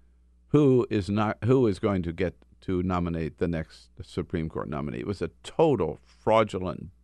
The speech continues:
bogus, outrageous claim,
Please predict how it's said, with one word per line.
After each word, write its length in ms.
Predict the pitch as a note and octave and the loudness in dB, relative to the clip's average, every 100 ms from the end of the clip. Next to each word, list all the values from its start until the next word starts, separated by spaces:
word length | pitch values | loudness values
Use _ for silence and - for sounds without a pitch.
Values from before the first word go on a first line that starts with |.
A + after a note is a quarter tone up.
| - | 2
bogus, 460 | G#2 G2+ F#2 F#2 - - | 4 4 0 -2 -8 -4
outrageous 1300 | F#2 F#2+ A2+ A2 G2+ C#3+ C4+ A#3+ G#2 - A#1 - - _ _ _ _ _ - | -2 -4 -6 -10 -4 0 0 2 -2 -4 -10 -12 -20 _ _ _ _ _ -4
claim, 480 | C3 A2+ F2+ A2+ | 0 2 2 -4